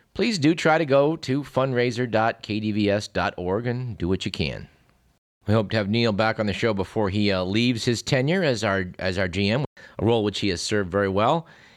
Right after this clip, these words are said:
Which reminds me, we need to bring Kevin Corrigan back, our G M from two years ago on the program. I was gonna talk with,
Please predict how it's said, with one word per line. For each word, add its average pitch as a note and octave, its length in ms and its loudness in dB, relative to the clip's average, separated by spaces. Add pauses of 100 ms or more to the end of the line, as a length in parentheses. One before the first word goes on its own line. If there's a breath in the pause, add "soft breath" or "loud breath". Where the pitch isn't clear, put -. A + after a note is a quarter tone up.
(240 loud breath)
Which B2 100 -8
reminds G3 300 0
me, D#3+ 80 2
we C3+ 80 -2
need F#3 80 -2
to B3+ 60 -8
bring D#3 180 -2
Kevin D#3 320 -2
Corrigan A#2 500 -2
back, E2+ 340 -4
our F#2+ 60 -4
G A2+ 220 -4
M B2 100 -4
from G#2+ 160 -6
two C3 200 -4
years B2+ 280 -2
ago G2 220 -2
on F2+ 80 -4
the F2 80 -6
program. G#2 500 -4
I G#2 80 -4
was G2 140 -8
gonna G#2 200 -6
talk A2+ 380 -2
with, F#2 260 -6